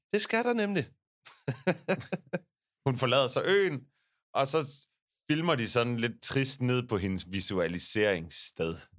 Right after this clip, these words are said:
Speaker 1: Ja.
Speaker 2: Som, altså, at de
Speaker 1: Der er ikke
Speaker 2: her
Speaker 1: rigtig blevet fulgt op på. Det havde man lidt glemt var en ting.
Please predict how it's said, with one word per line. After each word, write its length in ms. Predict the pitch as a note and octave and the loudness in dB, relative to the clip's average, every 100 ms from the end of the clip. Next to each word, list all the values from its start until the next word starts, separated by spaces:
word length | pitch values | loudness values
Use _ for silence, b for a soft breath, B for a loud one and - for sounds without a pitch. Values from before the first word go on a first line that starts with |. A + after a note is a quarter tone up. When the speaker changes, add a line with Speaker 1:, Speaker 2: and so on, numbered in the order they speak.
| - | -4
Speaker 1:
Ja. 160 | B2+ A2+ - _ _ - | 0 0 -4 _ _ -8
Speaker 2:
Som, 480 | - A#2 A#2 A#2 A#2 _ _ _ _ _ _ _ _ - | 0 2 2 -4 -8 _ _ _ _ _ _ _ _ -2
altså, 200 | A#2+ B2+ | 0 2
at 260 | B2+ B2 | 0 0
de 40 | C3 | 0
Speaker 1:
Der 60 | |
er 40 | C3 | 4
ikke 80 | C#3 | 4
Speaker 2:
her 60 | |
Speaker 1:
rigtig 200 | D3 C#3+ | 2 0
blevet 180 | B2 B2+ | -2 -2
fulgt 240 | - B2+ | -2 0
op 200 | A#2+ B2 | 0 0
på. 220 | - C3 A2 | -2 0 2
Det 140 | B2+ | 2
havde 120 | A#2+ | 2
man 120 | A2+ | 0
lidt 160 | A2+ - | -2 -2
glemt 240 | C3 A#2 | -2 0
var 100 | G#2+ | -2
en 80 | G#2 | -2
ting. 300 | - B2+ A2 | -2 -6 -6